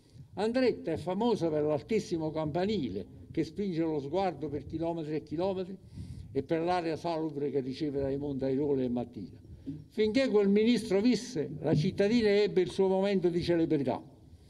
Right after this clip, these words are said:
Fu quello un avvenimento? Certo, ma sono sicuro nessuno di questa generazione ci crederà.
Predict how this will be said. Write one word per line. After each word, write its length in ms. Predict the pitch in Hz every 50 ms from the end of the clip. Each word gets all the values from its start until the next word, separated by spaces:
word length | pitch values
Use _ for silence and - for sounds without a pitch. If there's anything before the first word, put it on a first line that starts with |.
| - - - _ _ _
Fu 200 | - - 190 190
quello 320 | 196 - 247 254 247 247 240
un 120 | 233 233
avvenimento? 1000 | 233 233 226 240 240 247 254 254 233 208 185 - - 214 247 247 - - - - -
Certo, 560 | - - - 208 160 123 - - - 110 101 - - - - - - - -
ma 120 | - 156
sono 240 | 151 160 175 175 175 170
sicuro 440 | - 170 190 180 220 226 196 196
nessuno 500 | 180 180 180 175 - - 254 247 247 233
di 160 | 214 - 185 170
questa 320 | 180 185 170 - 170 165
generazione 880 | 139 147 165 156 160 165 165 147 151 147 143 - - 185 180 170 160 139
ci 140 | 131 151
crederà. 440 | 135 139 143 127 117 131 120 107 90